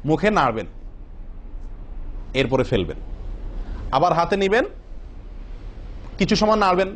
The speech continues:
এক সেকেন্ড হোক, দুই সেকেন্ড হোক, এরপরে ফেলবেন। এটা হলো কুলি বা কুলকুচা। আমরা বেশিরভাগ সময় এরকম করি আলহামদুলিল্লাহ। যখন ব্যস্ত থাকি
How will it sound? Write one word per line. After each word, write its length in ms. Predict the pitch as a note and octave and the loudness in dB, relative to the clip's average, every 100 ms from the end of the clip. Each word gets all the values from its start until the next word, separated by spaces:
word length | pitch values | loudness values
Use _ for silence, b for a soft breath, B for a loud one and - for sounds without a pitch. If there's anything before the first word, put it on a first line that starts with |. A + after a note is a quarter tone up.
| - | -2
এক 140 | C#3 - | -2 0
সেকেন্ড 320 | D#3 D3+ D3+ | 0 2 2
হোক, 120 | D3+ | 2
দুই 140 | C3+ C3+ | 2 0
সেকেন্ড 300 | C#3 C#3+ C#3 | 2 2 0
হোক, 100 | - | 2
এরপরে 300 | B2 A2+ A#2 | 2 4 2
ফেলবেন। 320 | - F#2+ D#2 - B B B B | 2 0 -2 -6 B B B B
এটা 260 | F3 F#3+ G#3+ | 6 8 6
হলো 160 | A#3 | 6
কুলি 280 | A3+ A3 G3 | 4 4 6
বা 100 | G3 | 4
কুলকুচা। 500 | F#3+ G3 D3 A2+ G#2+ - | 4 2 2 -4 -4 0
আমরা 420 | D#3 F#3+ A3 - B B B B | 2 6 4 2 B B B B
বেশিরভাগ 340 | E3+ F3 A#3 A3+ | 4 6 4 4
সময় 240 | A#3+ A#3+ | 0 2
এরকম 260 | G3 F#3+ F3+ | 4 2 4
করি 220 | G3 F3+ | 6 6
আলহামদুলিল্লাহ। 580 | D3 C#3+ B2 F#2 G#2 D3 | 6 2 0 -2 -2 0
যখন 280 | C#3+ F3 G3 | 2 4 4
ব্যস্ত 260 | F3 F#3+ B3+ | 4 4 4
থাকি 260 | G3 - | 2 -2